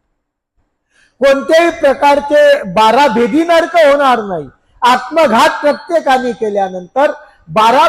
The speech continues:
प्रकारचे नरक होतात, परंतु यांनी ईश्वराकारणे केल्यानंतर बारा प्रकारचे नरक होणार नाही, परंतु मळल्या जाईल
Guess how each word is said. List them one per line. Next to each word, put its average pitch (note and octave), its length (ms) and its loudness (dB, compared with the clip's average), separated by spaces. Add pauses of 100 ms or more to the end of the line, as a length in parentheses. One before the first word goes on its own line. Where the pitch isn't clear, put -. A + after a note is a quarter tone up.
प्रकारचे C#4+ 560 0
नरक G3+ 300 -6
होतात, A3 460 0 (420)
परंतु C4 420 -2
यांनी A#3 340 -2
ईश्वराकारणे B3+ 840 0
केल्यानंतर F#3 760 -6 (360)
बारा A3 420 2 (100)
प्रकारचे A#3+ 560 -2
नरक G3+ 320 -8
होणार D#3 460 -10
नाही, E3+ 360 -8 (380)
परंतु D#4 540 0
मळल्या D#4 600 2
जाईल C4 480 0